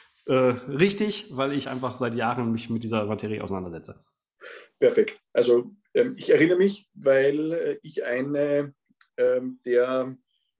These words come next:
Speaker 2: Ex-, eines der Experimente kommentiert habe, das da in Österreich gelaufen ist, ähm,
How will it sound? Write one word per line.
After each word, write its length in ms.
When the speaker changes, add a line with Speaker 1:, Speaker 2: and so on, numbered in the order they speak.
Speaker 2:
Ex-, 340
eines 200
der 100
Experimente 580
kommentiert 540
habe, 240
das 140
da 80
in 120
Österreich 540
gelaufen 380
ist, 180
ähm, 600